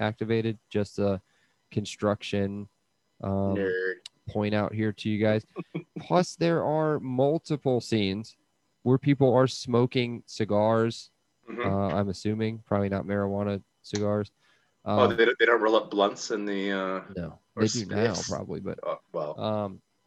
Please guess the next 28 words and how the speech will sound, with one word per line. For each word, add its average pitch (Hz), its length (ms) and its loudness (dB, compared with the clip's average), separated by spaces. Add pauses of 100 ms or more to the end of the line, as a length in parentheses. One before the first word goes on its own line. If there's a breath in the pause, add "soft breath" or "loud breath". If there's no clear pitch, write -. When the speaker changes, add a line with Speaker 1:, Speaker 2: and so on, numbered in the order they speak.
(100)
Speaker 2:
only 107 220 2
in 98 60 -4
California, 160 580 0
Speaker 1:
smoking 180 140 -4
cigars 160 240 0
in 151 60 -6
the 143 60 -4
Speaker 2:
Michigan, 135 140 2
Speaker 1:
locker 143 220 0
room, 135 200 -2
and 127 100 -4
there's 120 180 -2
Speaker 2:
Illinois. 98 360 -8
Speaker 1:
no 110 640 -2
problem. 92 520 -4 (340)
And 143 140 2
plus, 190 260 6
Speaker 2:
Yeah. 156 60 0
Speaker 1:
I'm 160 100 0
pretty 240 440 0
sure 185 320 2
what 156 160 2
he 151 200 -8
did 131 460 2 (880)
was 123 220 0
steam. 170 640 -6 (1400)
So, - 240 -8
well, 226 460 -6